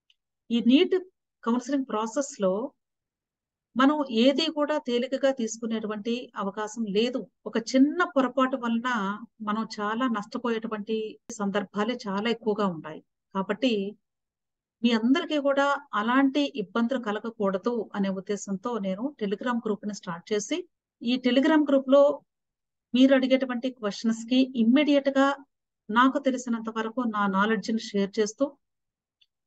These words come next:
మీకు అర్థమయ్యే రీతిలో, అంటే text రూపంలోనే కాకుండా voice messages ద్వారా, లేదా మీకు కావలసినటువంటి డాక్యుమెంట్స్‌ని share చేస్తూ,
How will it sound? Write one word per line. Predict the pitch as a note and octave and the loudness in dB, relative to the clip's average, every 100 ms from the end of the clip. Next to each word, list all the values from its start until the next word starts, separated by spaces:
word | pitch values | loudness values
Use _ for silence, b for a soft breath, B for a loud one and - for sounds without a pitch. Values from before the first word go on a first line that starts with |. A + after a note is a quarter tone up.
| _ _ _ - | _ _ _ 2
మీకు | B3 C4+ C4+ | 4 6 4
అర్థమయ్యే | G#3 - B3+ D4+ D4+ | 2 2 4 4 6
రీతిలో, | B3 A#3 C4 A3+ F#3 - _ _ G#3+ | 4 2 2 2 2 -2 _ _ -4
అంటే | G#3 C4+ A#3+ B3 - _ _ - | 4 4 4 -4 -12 _ _ -8
text | A#3 - E4 D4+ | -8 -6 -4 0
రూపంలోనే | C#4+ C#4 C4+ C4+ C4+ A#3 | 2 4 6 6 4 0
కాకుండా | G3 G3+ G3 C4 E4+ _ _ _ _ _ _ _ - | -6 -2 -2 -2 -4 _ _ _ _ _ _ _ -2
voice | G3+ A#3 C4+ - | 2 4 2 0
messages | A#3+ - A#3 A#3+ A#3 | -4 -2 -2 -2 -4
ద్వారా, | A#3 G#3+ C4+ - _ _ _ _ _ _ _ _ _ - | -6 -4 -4 -6 _ _ _ _ _ _ _ _ _ 4
లేదా | A3 A3 C4 D4+ - _ _ _ _ _ A#3 | 6 6 6 4 -4 _ _ _ _ _ 4
మీకు | C4+ D4+ C#4+ - - | 4 4 0 0 -2
కావలసినటువంటి | A#3 A3+ C#4 C#4 C4+ C4+ C4+ C#4 C4+ C4 | 0 4 2 2 0 2 0 2 2 2
డాక్యుమెంట్స్‌ని | A3 G#3 A#3 A#3 - A#3 - | -4 -4 -4 -4 -4 -6 -4
share | G#3+ F#3+ - | -4 -2 -2
చేస్తూ, | A3 - | -4 -4